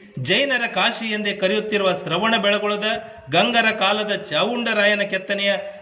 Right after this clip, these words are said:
ಐವತ್ತೆಂಟು ಅಡಿ ಎತ್ತರದ ಬಾಹುಬಲಿ ವಿಗ್ರಹವೇ ಸಾಕ್ಷಿಯಾಗಿ ನಿಂತಿದೆ. ಇತ್ತೀಚೆಗೆ ಬೆಳವಣಿಗೆಯಾದ ಹೊಂಬುಜ ಕ್ಷೇತ್ರ,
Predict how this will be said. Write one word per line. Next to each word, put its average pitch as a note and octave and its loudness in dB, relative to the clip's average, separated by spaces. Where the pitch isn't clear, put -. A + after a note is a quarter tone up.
ಐವತ್ತೆಂಟು A#3 0
ಅಡಿ A3 0
ಎತ್ತರದ G3+ 0
ಬಾಹುಬಲಿ F#3+ 2
ವಿಗ್ರಹವೇ G#3+ 2
ಸಾಕ್ಷಿಯಾಗಿ F#3 0
ನಿಂತಿದೆ. D#3 -6
ಇತ್ತೀಚೆಗೆ G#3+ 0
ಬೆಳವಣಿಗೆಯಾದ G3+ 0
ಹೊಂಬುಜ G3 -4
ಕ್ಷೇತ್ರ, F#3 0